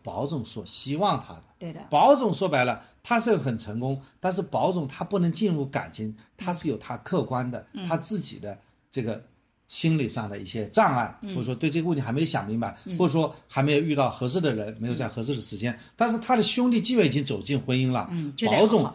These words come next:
Speaker 1: 还是认为你应该去呵护婚姻的。
Speaker 2: 嗯。
Speaker 1: 啊，
Speaker 2: 嗯。
Speaker 1: 他并没有说，哎，我，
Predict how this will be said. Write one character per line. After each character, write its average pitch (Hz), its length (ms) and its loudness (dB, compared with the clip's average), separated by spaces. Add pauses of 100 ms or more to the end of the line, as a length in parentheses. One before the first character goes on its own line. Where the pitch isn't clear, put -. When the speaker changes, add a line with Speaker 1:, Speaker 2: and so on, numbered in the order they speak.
(140)
Speaker 1:
还 113 220 0
是 127 260 -4 (100)
认 156 160 4
为 120 100 2
你 90 260 -4
应 92 80 -12
该 139 160 -2
去 147 300 -4 (140)
呵 - 240 -2
护 170 180 -2
婚 139 160 -4
姻 190 200 2
的。 214 220 0
Speaker 2:
嗯。 165 300 -4 (160)
Speaker 1:
啊， 92 320 -8
Speaker 2:
嗯。 170 200 -6
Speaker 1:
他 185 180 0
并 220 180 6
没 165 60 6
有 139 60 6
说， 156 140 2
哎， 143 120 6
我， 123 360 0